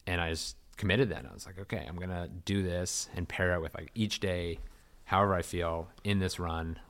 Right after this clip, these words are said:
whatever I feel around it." Like, and, and it started to ble-, bleed into other parts of the day because I found myself, you know, there'd be, there'd be times where I'm working on things for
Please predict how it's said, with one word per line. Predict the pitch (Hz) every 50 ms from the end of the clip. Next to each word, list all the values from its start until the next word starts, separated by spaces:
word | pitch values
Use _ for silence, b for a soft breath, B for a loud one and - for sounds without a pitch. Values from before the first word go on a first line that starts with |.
| -
whatever | - 95 92 92 92 90
I |
feel | 85 - 95 90
around | 87 85 85 85 85 85 85
it." | 85 85
Like, | 85 85 85 -
and, | 95 95 98
and | - 113 104
it | 107 107 -
started | - 156 147 113
to | 107 92
ble-, | 98 101 101 101
bleed | - 104 98 98 98 95 95
into | 92 87 85 85
other | 87 85 85
parts | - - 92 85 -
of | 90
the | 87 90
day | 92 107 104
because | 87 - - - 87
I | -
found | - 98 98
myself, | 90 85 82 - 90 82 - -
you | 90 82
know, | 80 87 90
there'd | 85 85 82 82
be, | 92 87 82 78 - - - -
there'd | - 101
be | 98
times | - 101 95 98 90
where | 92 87
I'm | 85 85
working | 87 85 - - 90
on | 85 82 80
things | - 92 90 90 90 85 -
for | - 87 87 85 82 80